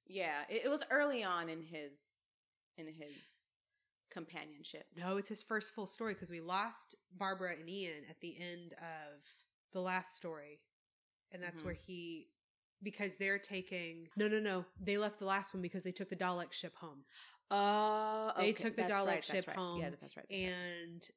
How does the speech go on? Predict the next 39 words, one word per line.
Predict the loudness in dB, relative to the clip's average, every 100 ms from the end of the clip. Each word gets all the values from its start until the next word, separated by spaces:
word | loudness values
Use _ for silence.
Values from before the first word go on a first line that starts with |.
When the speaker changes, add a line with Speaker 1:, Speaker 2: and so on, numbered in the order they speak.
| 2
Speaker 2:
that's | 4 4
'cause | 0
that's | -2 -2
the | -4
chase. | 0 2 2 0 -2
And |
we | -2
met, | 0 -2 -2 -6
and | 0
that's | 6 8
where | 6
we | 2
Speaker 1:
Yes, | 0
Speaker 2:
meet | -4 -2
Speaker 1:
yes, | 0 0
Speaker 2:
Steven, | 0 -6 -6
as | -4
Speaker 1:
yes, |
Speaker 2:
at | -4
the | -4 -6
end |
Speaker 1:
yes, | -6
Speaker 2:
of | -8
the |
Speaker 1:
yes, | -8
Speaker 2:
chase. | -8 -8
Speaker 1:
yes. | -8 -6 -6
Okay. | -6 -8
Speaker 2:
So | -6 0 2
this | 2 2
is | 0
his | -2 -4
first | -4 -6 -2
full | -4
Speaker 1:
His | -2
first | -4 -4
Speaker 2:
story. | -6 -8
Speaker 1:
one. | -8 -8
Okay. | -12